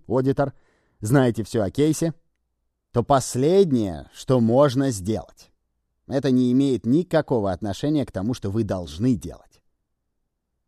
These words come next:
Распоследнее, что можно сделать, это сказать: <laughs> "Я знаю, что с тобой не в порядке.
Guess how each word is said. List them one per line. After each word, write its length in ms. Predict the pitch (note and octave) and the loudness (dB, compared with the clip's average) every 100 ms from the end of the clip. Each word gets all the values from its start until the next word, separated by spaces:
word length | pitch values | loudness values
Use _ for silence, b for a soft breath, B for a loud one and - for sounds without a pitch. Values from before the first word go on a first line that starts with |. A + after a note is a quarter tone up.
| _ _ - | _ _ -6
Распоследнее, 1040 | A2+ C#3 - D3 C#3+ D3 F#3+ D#3 G#2+ F#2 | -2 0 2 0 2 2 4 4 0 -4
что 200 | F#2 G#2+ | -4 -2
можно 440 | G2 A#2 F#2+ E2+ D#2 | 0 0 0 -6 -10
сделать, 540 | C#2+ C3 G3 F3+ - _ _ - | -2 2 4 4 -2 _ _ -10
это 220 | G2 G2 | -8 -8
сказать: 440 | - A#2+ A#2 A2 - - - | -4 -2 -2 -4 -10 -16 -4
<laughs> 880 | D3 - C3+ A2 G2 - - - - | -4 -4 -8 -8 -12 -14 -20 -20 -4
"Я 200 | C#3+ C3+ | 0 2
знаю, 240 | A2+ A2+ | 2 -2
что 140 | G#2 A2 | -2 -4
с 60 | |
тобой 240 | G#2+ F#2+ F#2 | -4 -4 -4
не 80 | F#2 | -6
в 80 | |
порядке. 400 | F2+ E2 C2 _ | -6 -8 -12 _